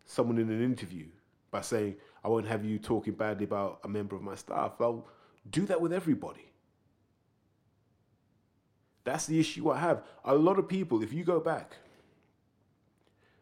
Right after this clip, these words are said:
when the Umar, when the Umar I F L, Umar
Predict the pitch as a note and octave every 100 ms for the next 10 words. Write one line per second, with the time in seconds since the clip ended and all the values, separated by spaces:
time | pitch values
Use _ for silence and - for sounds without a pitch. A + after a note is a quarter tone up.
0 | _ - C3 C3 B2+ B2 B2 A#2 A#2 -
1 | C#3+ D3 D3 A2+ - - - - - C3
2 | A#2 B2+ C3 B2 A#2 A#2+ A2+ B2 A2 A#2+
3 | A#2 A2+ G#2+